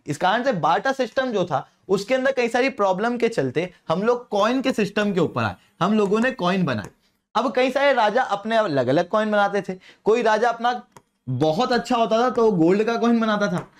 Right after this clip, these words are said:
धीरे धीरे करके वो गरीब हुआ तो उसने सिल्वर का बनाया,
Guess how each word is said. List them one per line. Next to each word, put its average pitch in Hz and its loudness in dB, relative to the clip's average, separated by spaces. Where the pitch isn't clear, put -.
धीरे 240 4
धीरे 277 0
करके 262 2
वो 277 2
गरीब 226 0
हुआ 262 2
तो 247 -4
उसने 226 -2
सिल्वर 226 2
का 262 0
बनाया, 226 2